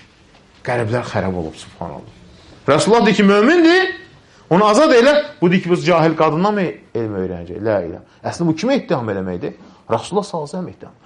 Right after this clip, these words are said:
Ona görə, qardaş, əsma-i və sifət çox önəmlidir. Əsma-i və sifət o qədər önəmlidir ki, yəni bu təvhidi bilmədən insan necə kamil təvhid sahibi ola bilər?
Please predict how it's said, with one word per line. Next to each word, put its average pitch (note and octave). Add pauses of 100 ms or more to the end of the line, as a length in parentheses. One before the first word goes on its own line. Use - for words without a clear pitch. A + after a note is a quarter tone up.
(220)
Ona F3
görə, D#3+
qardaş, D#3 (100)
əsma-i G3
və C#3+
sifət F3
çox A#3+
önəmlidir. A#2 (1000)
Əsma-i F#3
və G3+
sifət G#3+
o -
qədər G3
önəmlidir F#3+
ki, G#3 (800)
yəni D#3
bu G#3+
təvhidi F#3+
bilmədən F3+
insan F#3
necə A#3
kamil E3 (200)
təvhid B2
sahibi G2+
ola E2+
bilər? F2